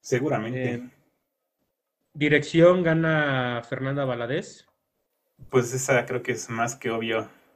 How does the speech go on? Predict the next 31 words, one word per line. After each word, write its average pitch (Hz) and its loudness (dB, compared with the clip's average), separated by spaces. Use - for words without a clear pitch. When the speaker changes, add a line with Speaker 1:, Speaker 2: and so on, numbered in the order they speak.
Speaker 1:
Como 117 2
que 120 0
ya 131 4
no 156 2
podía 147 8
ser 135 2
otra, 135 4
otra 131 0
persona, 107 -2
¿no? 131 -6
<laughs> - -18
Creo 120 -2
que, 135 2
creo 135 -2
que 135 -2
ya 131 6
era 107 2
clarísimo 123 0
que 110 -2
después 117 0
de 120 -2
todos 123 0
esos 117 -8
premios 120 -6
iba 113 -2
a - -2
llevar 104 -2
dirección. 107 -8
Y 104 -8
pues 110 -2
sí. 190 -2